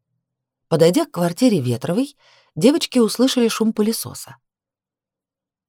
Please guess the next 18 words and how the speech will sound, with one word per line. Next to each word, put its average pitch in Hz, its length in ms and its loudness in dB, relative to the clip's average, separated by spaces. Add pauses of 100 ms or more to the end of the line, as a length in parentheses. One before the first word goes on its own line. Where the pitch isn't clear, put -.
(140)
"Это 254 260 0
пиранья 214 640 4
дома?" 277 480 2 (760)
выпучила 165 480 -2
глаза 151 360 0
Даша. 131 400 -4 (1400)
Вера 233 300 4
открыла 180 380 2
дверь 143 240 2
ключом, 143 560 0 (240)
и 170 120 0
они 247 220 6
с 220 60 -4
Дашей 233 340 2
смело 240 320 4
прошли 180 340 -2
в - 60 -2
квартиру. 123 560 -10